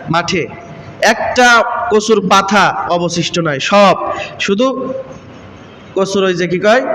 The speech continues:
থোড়া, ওইটা শুধু পড়ে আছে।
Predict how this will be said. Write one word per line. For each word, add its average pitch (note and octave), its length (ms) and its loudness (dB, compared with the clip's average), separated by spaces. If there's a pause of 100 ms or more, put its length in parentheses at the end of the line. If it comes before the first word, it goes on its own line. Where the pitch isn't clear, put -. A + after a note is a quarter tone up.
(260)
থোড়া, F#3+ 520 0 (680)
ওইটা F#3 280 0
শুধু G3 260 -2
পড়ে D#3+ 200 0
আছে। - 500 -8